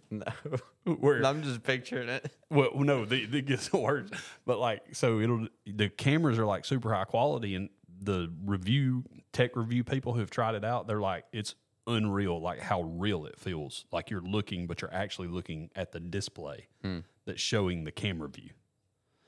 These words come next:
Speaker 2: And so, anyway, but what it does to let people know that you're in transparency mode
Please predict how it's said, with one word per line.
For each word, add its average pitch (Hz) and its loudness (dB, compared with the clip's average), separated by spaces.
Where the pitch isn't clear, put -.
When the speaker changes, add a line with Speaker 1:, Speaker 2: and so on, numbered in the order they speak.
Speaker 2:
And 92 -2
so, 95 0
anyway, 92 0
but 113 0
what 123 4
it 92 -8
does 113 2
to 135 4
let 113 2
people 123 0
know 107 4
that 107 -4
you're 117 2
in 104 0
transparency 120 -2
mode 156 0